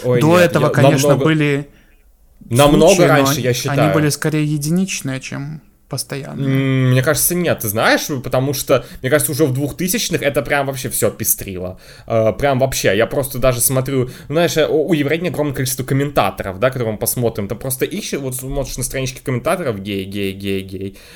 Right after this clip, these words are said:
Speaker 1: вот, да, и, и, и дальше, и по участникам, те, кто ведет отборы, это абсолютно все. Мне кажется, что переломный момент, когда люди стали вообще вот так сильно воспринимать, потому что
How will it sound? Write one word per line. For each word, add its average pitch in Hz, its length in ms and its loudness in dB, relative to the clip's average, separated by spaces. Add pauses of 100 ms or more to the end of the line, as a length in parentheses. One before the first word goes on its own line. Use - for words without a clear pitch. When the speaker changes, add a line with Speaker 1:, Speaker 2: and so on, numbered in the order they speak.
(120)
Speaker 1:
вот, 104 260 2
да, 151 200 6
и, 131 120 0
и, 135 440 -4
и - 20 -4
дальше, 120 440 0
и 131 200 -2
по 135 140 -4
участникам, 113 540 -2
те, 135 100 -10
кто 131 120 -10
ведет 147 240 -6
отборы, 110 340 -2
это 101 200 -4
абсолютно 110 400 -6
все. 95 200 -4 (180)
Мне 180 120 4
кажется, 285 200 0
что - 140 0
переломный 160 540 0
момент, 156 500 0
когда 151 200 4
люди 160 240 2
стали 127 320 2
вообще 127 360 2
вот 117 100 0
так 110 140 -8
сильно 107 220 -4
воспринимать, 123 460 -4
потому 165 260 0
что - 240 0